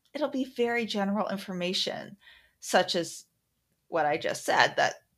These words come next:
a sixty-year-old has lost a grandmother. I think, although I'm not positive, I think all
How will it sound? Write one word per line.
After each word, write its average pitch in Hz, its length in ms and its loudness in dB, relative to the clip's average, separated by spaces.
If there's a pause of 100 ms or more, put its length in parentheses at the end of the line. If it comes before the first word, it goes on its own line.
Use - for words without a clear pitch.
a - 60 -6
sixty-year-old 147 680 -4
has 196 160 -4
lost - 280 -2
a 208 40 0
grandmother. 202 760 2 (320)
I 311 160 8
think, - 680 -2 (200)
although 226 580 4 (240)
I'm 220 140 2
not 311 240 0
positive, 175 520 2
I 254 120 4
think 453 280 -2 (220)
all 262 640 8